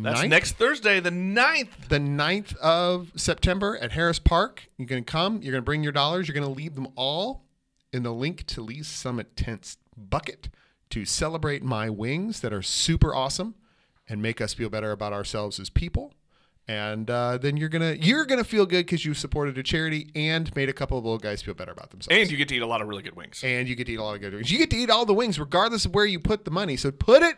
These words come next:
Speaker 2: in our bucket. That's what I'm saying.
Speaker 1: And if you wanna know more about Wings for Water, if you don't get enough of us this week, go listen to last week's episode. We had Chris Turney, the founder of Wings for Water, on.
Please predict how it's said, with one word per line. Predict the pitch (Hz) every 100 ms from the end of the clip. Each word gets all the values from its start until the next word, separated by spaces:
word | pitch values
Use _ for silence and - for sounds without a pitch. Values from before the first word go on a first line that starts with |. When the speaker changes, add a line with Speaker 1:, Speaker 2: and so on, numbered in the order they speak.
| -
Speaker 2:
in | 226 254 233 -
our | 175 185 185
bucket. | 156 151 -
That's | - 127
what | 143
I'm | 131
saying. | 117 92 - -
Speaker 1:
And | 165
if | 170
you | 220
wanna | 311
know | 277
more | 190 160 156 156 170
about | 165 165 139
Wings | 147 151 147
for | - 147
Water, | 123 127 147 - _ _ _ _ _ _ _ _ _ _ _ _
if | 110
you | 120
don't | 151 175
get | 185
enough | 147 131 135 123
of |
us | 123 123
this | 120 120
week, | 147 147
go | 147
listen | 135 113
to | 107
last | 92 -
week's | 92 -
episode. | 87 - 85
We | 85
had | 92 98
Chris | - 117 -
Turney, | - 92
the | 92
founder | - 123 123
of | 110
Wings | 104
for | -
Water, | 117 123 123
on. | 131 165 165